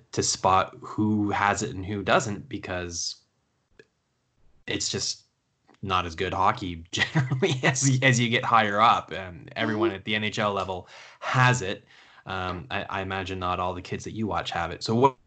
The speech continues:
Speaker 1: are some things that you look for?
Speaker 2: I feel like every scout, um, thinks of hockey sense in a different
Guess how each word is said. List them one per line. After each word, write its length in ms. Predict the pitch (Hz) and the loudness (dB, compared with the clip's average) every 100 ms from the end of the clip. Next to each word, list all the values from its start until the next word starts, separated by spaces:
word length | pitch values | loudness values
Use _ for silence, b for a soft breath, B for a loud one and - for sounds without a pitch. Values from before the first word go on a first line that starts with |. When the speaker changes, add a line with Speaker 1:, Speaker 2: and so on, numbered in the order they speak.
| - | -4
Speaker 1:
are 80 | 135 | 0
some 120 | 135 | 4
things 180 | 131 123 | 6 4
that 120 | 107 | 2
you 120 | 107 | 0
look 160 | 107 127 | -2 -2
for? 240 | - - - _ _ _ _ _ _ _ - B B B B B | -8 -12 -18 _ _ _ _ _ _ _ -20 B B B B B
Speaker 2:
I 60 | 240 | -4
feel 120 | 240 | 0
like 160 | 330 285 | 0 0
every 240 | 226 240 | -2 -2
scout, 600 | 226 - 196 196 202 196 - - | -8 -8 -6 -2 -2 -4 -8 -8
um, 280 | 190 185 185 | -6 -6 -8
thinks 300 | 202 190 208 | -10 -10 -14
of 60 | |
hockey 380 | 180 196 - 214 | -8 -8 -8 -10
sense 360 | 202 196 196 196 | -6 -6 -4 -6
in 80 | |
a 80 | 185 | -6
different 420 | 175 185 190 175 | -4 -6 -6 -8